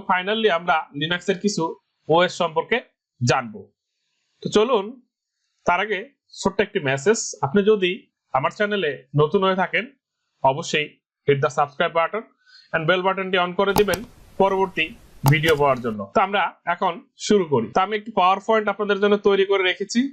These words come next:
আমি এখানে আপনাদের দেখিয়েছি যে Linux কি। Linux হলো একটি ওপেন সোর্স অপারেটিং সিস্টেম যা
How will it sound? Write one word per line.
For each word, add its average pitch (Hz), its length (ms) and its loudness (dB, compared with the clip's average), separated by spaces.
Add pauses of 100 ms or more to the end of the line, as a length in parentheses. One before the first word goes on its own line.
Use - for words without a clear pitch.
(120)
আমি 190 200 -6
এখানে 233 280 0
আপনাদের 214 320 0
দেখিয়েছি 208 380 0 (300)
যে 156 60 4 (140)
Linux 202 280 -2 (200)
কি। 180 120 -4 (720)
Linux 220 260 2 (100)
হলো 226 160 2
একটি 202 100 -2 (140)
ওপেন 202 240 2 (100)
সোর্স 240 200 2 (260)
অপারেটিং 156 360 -2 (120)
সিস্টেম 175 300 -2 (640)
যা 156 80 2